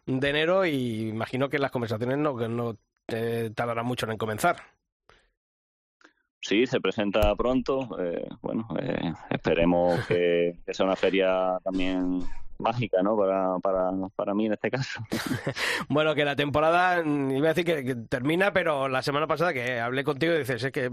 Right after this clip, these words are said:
Speaker 1: estabas en, en Perú, ¿no? En La Tacunga, este fin de semana has toreado aquí en Chinchón y creo que vuelves a hacer las maletas para irte dentro de poco, ¿no?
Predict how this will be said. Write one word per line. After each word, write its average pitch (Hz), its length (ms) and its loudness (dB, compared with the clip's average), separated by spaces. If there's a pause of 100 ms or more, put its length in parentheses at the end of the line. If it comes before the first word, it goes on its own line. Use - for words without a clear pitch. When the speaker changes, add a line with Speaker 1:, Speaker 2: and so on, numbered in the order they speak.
(220)
Speaker 1:
estabas 151 360 0
en, 135 300 0
en 117 260 -2
Perú, 156 260 0
¿no? 147 120 2
En 165 100 0
La 127 100 -2
Tacunga, 180 640 2
este 127 300 -2
fin 139 100 0
de 131 80 0
semana 135 280 0
has 127 100 -10
toreado 131 340 0
aquí 127 260 0
en 120 280 0
Chinchón 156 460 0
y 113 220 -2
creo 120 180 -2
que 143 80 -2
vuelves 127 220 0
a 113 40 -2
hacer 117 120 -2
las 113 100 0
maletas 110 300 -2
para 110 200 -2
irte 110 180 -2
dentro 107 220 -2
de 104 80 -4
poco, 160 200 0
¿no? 143 180 -2